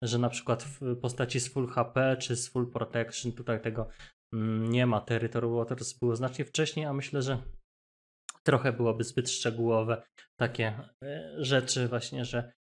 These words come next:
e, jakieś tam postacie przetrwały czy nie, bo tutaj jest za dużo jednak walki na takie aż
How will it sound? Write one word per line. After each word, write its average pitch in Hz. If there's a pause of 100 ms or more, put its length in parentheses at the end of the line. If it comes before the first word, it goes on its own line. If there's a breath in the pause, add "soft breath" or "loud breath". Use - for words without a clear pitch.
(160)
e, 120
jakieś 120
tam 113
postacie 117
przetrwały 117
czy 120
nie, 120
bo 107 (560)
tutaj 120
jest 117
za 120
dużo 120
jednak 110
walki 113
na 104
takie 107 (360)
aż 113